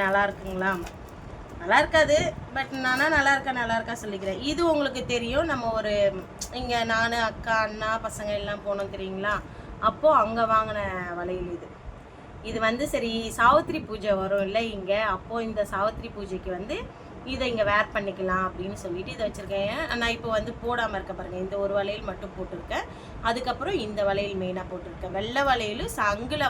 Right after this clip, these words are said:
வாங்கணும் அப்படின்றதுக்காக போடாம இருக்கீங்க பாத்தீங்களா? இந்த வளையல் நல்லா இருக்குங்களா, எப்படி இருக்குன்னு பார்த்து சொல்லுங்க, ஓகேங்களா? நெக்ஸ்ட் இதுவுமே வந்து சிவராத்திரி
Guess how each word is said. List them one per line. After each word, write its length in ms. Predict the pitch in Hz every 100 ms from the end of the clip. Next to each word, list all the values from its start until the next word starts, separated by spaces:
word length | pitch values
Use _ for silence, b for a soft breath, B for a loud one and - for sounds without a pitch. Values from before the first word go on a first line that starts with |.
| 196
வாங்கணும் 400 | 180 180 190 202
அப்படின்றதுக்காக 800 | - 190 196 180 175 175 180 339 - - - - - 208
போடாம 360 | 202 196 185 170
இருக்கீங்க 280 | - 160 160 165
பாத்தீங்களா? 380 | - 175 180 170 - - - - -
இந்த 100 | 240
வளையல் 300 | 330 339 185
நல்லா 180 | 196 208 208
இருக்குங்களா, 420 | 220 214 214 214 214 202
எப்படி 180 | 190 196
இருக்குன்னு 340 | - 214 -
பார்த்து 260 | 190 - -
சொல்லுங்க, 260 | 160 160 170 - - - - - - - - - -
ஓகேங்களா? 400 | - 160 170 175 - - - - 233
நெக்ஸ்ட் 340 | 226 - 349 466 - - - - - - - - - - - - - - - - - - - - - - - - - - - 285
இதுவுமே 420 | 320 320 302 311 302 254
வந்து 320 | 254 247 311 294 247 214 196 185 180 185 -
சிவராத்திரி 580 | 311 359 349 302 -